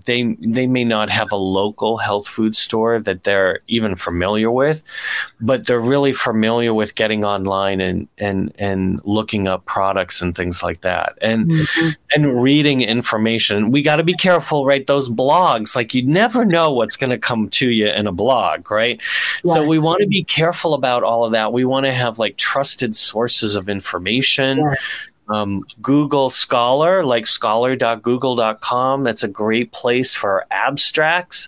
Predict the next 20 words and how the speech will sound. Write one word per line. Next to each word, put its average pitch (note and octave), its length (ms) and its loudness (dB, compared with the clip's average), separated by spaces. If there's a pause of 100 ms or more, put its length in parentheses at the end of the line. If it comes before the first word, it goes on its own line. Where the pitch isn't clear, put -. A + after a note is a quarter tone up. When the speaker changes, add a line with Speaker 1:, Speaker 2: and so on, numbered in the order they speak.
Speaker 1:
Uh, G2+ 180 0 (160)
pub C#3 380 0 (140)
med B2 580 0
dot A2 360 -2 (120)
G B2 320 0
O B2 200 2
V, B2+ 500 0 (400)
another C3 720 2 (140)
excellent C3 640 0
source A#2+ 380 0
for G2 260 -2
abstracts. D3+ 800 0 (420)
And D3+ 240 2
then, F3+ 220 4
you E3 320 0
know, E3+ 380 2
you C#3 280 0
find E3+ 600 0
your D#3 280 2
trusted, D3+ 920 -2